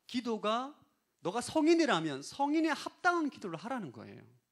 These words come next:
여러분, 하나님은 우리에게 이런 말씀을 합니다. 굉장히 좀 우리가 놀라운 말씀이,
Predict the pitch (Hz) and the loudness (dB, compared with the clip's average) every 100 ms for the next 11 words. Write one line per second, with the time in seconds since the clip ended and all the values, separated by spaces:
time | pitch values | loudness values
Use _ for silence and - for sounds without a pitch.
0 | _ _ _ _ _ _ _ _ _ _ | _ _ _ _ _ _ _ _ _ _
1 | _ _ _ _ _ _ _ _ _ _ | _ _ _ _ _ _ _ _ _ _
2 | _ _ _ _ _ _ _ _ 190 214 | _ _ _ _ _ _ _ _ -4 2
3 | 339 359 339 311 196 202 226 170 175 190 | 4 6 6 4 2 0 -2 0 0 2
4 | 269 320 247 147 156 120 104 104 107 101 | 0 2 2 0 -4 -6 -6 -8 -10 -14
5 | 123 175 214 262 233 185 147 165 147 127 | -8 -6 -2 -2 -2 -4 -4 -2 -2 0
6 | 156 240 254 170 113 - 120 | 0 0 0 -2 -4 -6 -10